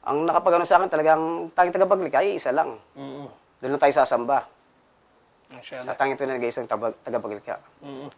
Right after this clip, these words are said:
Speaker 2: So, pumunta kayo nun sa Islamic Information Center nung araw na
Speaker 1: Mm.
Speaker 2: yun. So, bali, nangyari ang pagdadawa sa inyo nung kaibigan ninyo,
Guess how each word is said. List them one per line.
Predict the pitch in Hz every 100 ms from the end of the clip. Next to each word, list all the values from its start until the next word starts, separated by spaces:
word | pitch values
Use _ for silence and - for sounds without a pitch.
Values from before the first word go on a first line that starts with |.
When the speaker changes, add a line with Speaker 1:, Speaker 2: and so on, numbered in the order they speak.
| _
Speaker 2:
So, | - 151
pumunta | 170 175 175
kayo | 175 175 175
nun | 170 160
sa | 156 165 156
Islamic | 160 151 - 165 156 156
Information | 147 151 151 139 143
Center | 151 139 139
nung | 131 131
araw | 131 127
na | 131
Speaker 1:
Mm. | 127
Speaker 2:
yun. | 117 107
So, | - 160
bali, | 185 196 196
nangyari | 196 190 196 190 190
ang | 180 180 180 175
pagdadawa | 180 170 170 170 170
sa | 160 165 165
inyo | 165 170 151
nung | 151 151
kaibigan | 151 147 151 147 151
ninyo, | 147 139